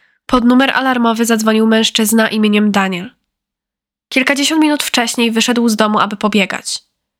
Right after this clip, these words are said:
W pewnym momencie natchnęło go, aby przeszukać zalesiony teren znajdujący się obok jego domu. Słyszał o zaginięciu Tristin i miał nadzieję na to, że będzie w stanie pomóc w śledztwie. Nie spodziewał się jednak,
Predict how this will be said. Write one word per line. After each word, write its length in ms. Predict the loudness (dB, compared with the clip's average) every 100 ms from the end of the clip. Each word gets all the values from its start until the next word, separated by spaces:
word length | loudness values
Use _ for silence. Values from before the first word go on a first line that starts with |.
| _ _ _ _
W 140 | -20 -6
pewnym 280 | -2 0 2
momencie 380 | 2 0 0
natchnęło 520 | -2 -2 -2 0 0 0
go, 160 | 0
aby 200 | 0 -2
przeszukać 480 | -4 -4 -2 -2 0
zalesiony 440 | -2 -2 -2 -2
teren 320 | 0 0 0 0
znajdujący 540 | 0 2 2 0 -2
się 120 | -2
obok 220 | -2 -2
jego 180 | 0 0
domu. 320 | 0 0 -4 -16 _ _ _ _ _ _ _ _ _ _ -6
Słyszał 320 | -2 0 0
o 60 | 0
zaginięciu 480 | -2 0 -2 -2 -4
Tristin 520 | -4 -4 -2 -2 0
i 200 | 0 2
miał 220 | 2 2
nadzieję 340 | 0 0 0 0
na 140 | 0
to, 100 | 0
że 120 | 0
będzie 280 | 0 0 0
w 40 |
stanie 260 | 0 0 0
pomóc 320 | 0 0 0
w 60 | -2
śledztwie. 600 | -2 -2 -6 -10 -10 -10 -14 _ _ _ _ _ _ _ _ _ _ -4
Nie 100 | -4
spodziewał 420 | 0 0 0 0
się 140 | -2 0
jednak, 440 | 0 0 -4 -6